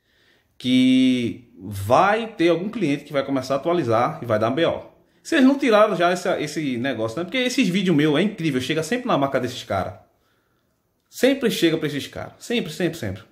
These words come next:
Não é de agora, não. Qualquer vídeo que eu faço, sempre chega lá.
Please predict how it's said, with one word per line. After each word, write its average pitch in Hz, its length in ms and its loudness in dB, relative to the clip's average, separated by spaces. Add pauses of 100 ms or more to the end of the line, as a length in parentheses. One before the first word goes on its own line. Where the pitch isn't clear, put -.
(120)
Não 220 60 -8
é 214 40 -4
de 196 60 0
agora, 151 240 0
não. 92 220 -6 (720)
Qualquer 180 260 0
vídeo 202 220 -2
que 185 60 -4
eu 160 60 2
faço, 156 460 0 (500)
sempre 202 420 -4
chega 113 260 -2
lá. 82 200 -8